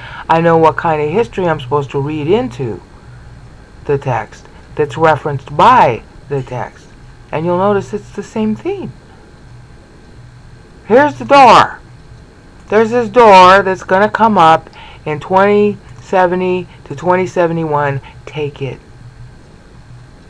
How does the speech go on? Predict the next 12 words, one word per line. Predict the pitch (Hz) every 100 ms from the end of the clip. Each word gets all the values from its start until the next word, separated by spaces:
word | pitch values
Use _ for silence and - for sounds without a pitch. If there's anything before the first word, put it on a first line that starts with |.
| - - -
Because | - 143 160 147
the | 147 143
same | 185 185 202
thing, | 208 202 190
all | 175 180
these | 185
nasty | 175 180 180 196
things | 180 185 175
I've | 175
been | 170 160
talking | 196 202 196
about | 160 151 143 143